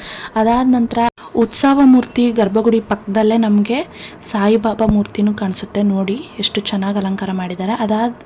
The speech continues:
ಆದಮೇಲೆ ನಾನು ಹೇಳಿದ್ನಲ್ಲ ಮೊದಲು, ಫಸ್ಟ್ ನಮಗೆ ವಿನಾಯಕ ಟೆಂಪಲ್ ಸಿಗುತ್ತೆ ಅಂತ. ಇದೆಲ್ಲ ಕಂಪ್ಲೀಟ್ ಎಲ್ಲ ದೇವಾಲಯಗಳಿರೋದು ಕೂಡ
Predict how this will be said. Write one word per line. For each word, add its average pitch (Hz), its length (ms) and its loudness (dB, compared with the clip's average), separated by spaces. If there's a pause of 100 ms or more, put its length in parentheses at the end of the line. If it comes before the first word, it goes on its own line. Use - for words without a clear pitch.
ಆದಮೇಲೆ 214 440 0
ನಾನು 208 180 0
ಹೇಳಿದ್ನಲ್ಲ 208 480 0
ಮೊದಲು, 196 360 -2
ಫಸ್ಟ್ - 360 -6
ನಮಗೆ 208 320 -2 (480)
ವಿನಾಯಕ 208 600 0
ಟೆಂಪಲ್ 208 440 -2
ಸಿಗುತ್ತೆ 196 440 -6
ಅಂತ. 185 260 -6 (640)
ಇದೆಲ್ಲ 214 520 0
ಕಂಪ್ಲೀಟ್ 233 1000 -2
ಎಲ್ಲ 196 200 0 (680)
ದೇವಾಲಯಗಳಿರೋದು 214 1080 0
ಕೂಡ 202 260 -6